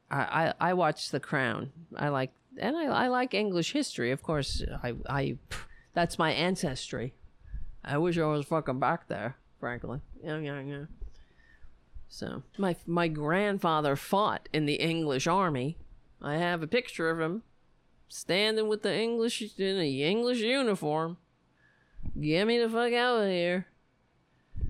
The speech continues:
If I, if my, I, all right, I don't wanna talk about Granny again. But,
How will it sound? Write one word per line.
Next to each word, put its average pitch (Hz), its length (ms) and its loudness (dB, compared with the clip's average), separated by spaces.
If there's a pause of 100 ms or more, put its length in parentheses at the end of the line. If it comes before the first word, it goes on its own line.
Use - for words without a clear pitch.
(400)
If 170 160 0
I, 202 280 2 (120)
if 196 240 0
my, 208 300 -2
I, 220 280 -4
all 254 120 -6
right, 175 220 -4
I 202 40 -2
don't 254 140 0
wanna 226 180 2
talk 196 160 2
about 139 180 2
Granny 123 500 0
again. 131 400 -4 (1700)
But, 160 400 0